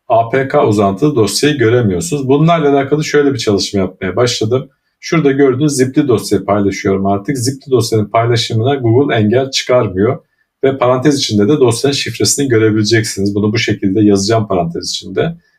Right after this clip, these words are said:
Yani dosya orada olduğu halde siz bu dosyayı göremiyorsanız ben o dosyayı zipli bir şekilde paylaşacağım ve siz zipli bir şekilde indirip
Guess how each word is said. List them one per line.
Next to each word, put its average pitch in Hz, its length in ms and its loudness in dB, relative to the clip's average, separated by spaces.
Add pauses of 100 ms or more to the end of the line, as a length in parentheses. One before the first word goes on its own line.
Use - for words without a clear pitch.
(120)
Yani 131 200 2
dosya 151 320 2
orada 139 260 4
olduğu 139 480 2
halde 113 380 0
siz 143 260 -4
bu 123 80 -2
dosyayı 101 340 0
göremiyorsanız 139 840 2 (340)
ben 160 80 0
o 135 120 2
dosyayı 117 360 0
zipli 120 300 0
bir - 40 -2
şekilde - 400 -2
paylaşacağım 139 600 0
ve 123 60 0
siz 135 360 -6
zipli 110 280 -2
bir - 60 -2
şekilde 98 340 -2
indirip 147 480 0